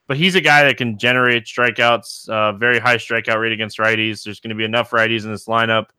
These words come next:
uh, especially towards the bottom of the order. And, you know, Crawford and Duggar, those guys strike out, you know, even as lefties. So I, I think that he is in play.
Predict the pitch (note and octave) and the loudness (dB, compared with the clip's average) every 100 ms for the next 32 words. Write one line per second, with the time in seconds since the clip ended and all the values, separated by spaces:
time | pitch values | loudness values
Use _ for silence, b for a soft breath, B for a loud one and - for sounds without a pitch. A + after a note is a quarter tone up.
0 | _ _ _ _ - A2+ A2 - C#3+ C#3+ | _ _ _ _ 0 0 0 -2 -2 -2
1 | B2 C3 A2+ G#2+ A2+ B2 A#2+ A#2 A#2 A#2 | -4 -4 -4 0 4 6 4 2 2 2
2 | A#2+ A2+ _ _ _ _ _ _ _ - | 2 -2 _ _ _ _ _ _ _ -2
3 | D#3+ E3+ D#3+ B2+ C#3 A2+ G2+ A2+ A2 A2+ | 2 2 2 -2 -2 -4 -2 0 0 -2
4 | G#2 G2+ A2+ G#2+ A2+ A2+ A2 A2 G#2+ A2 | -6 -8 -10 -6 -2 0 0 0 0 -4
5 | - G#2 G2+ A2+ G#2+ G#2 G#2 - _ - | -2 -2 -2 -2 -2 0 0 -2 _ -10
6 | A2 G#2+ G#2+ G#2 - A2+ G2 A2+ - A2 | -8 -6 -6 -8 -6 -6 0 -2 0 -4
7 | G#2+ - A#2 A#2 D3 D3 D3+ G3 F#3+ F3+ | -6 0 2 4 4 4 2 0 2 4
8 | E3 D3+ - _ - C#3 D3 B2+ A2+ - | 4 4 0 _ -10 -4 0 0 -4 -18
9 | _ _ _ _ _ _ - D3 D3 - | _ _ _ _ _ _ -6 -4 -4 -4
10 | - C#3 D3 D3+ C#3+ | 2 6 6 4 -2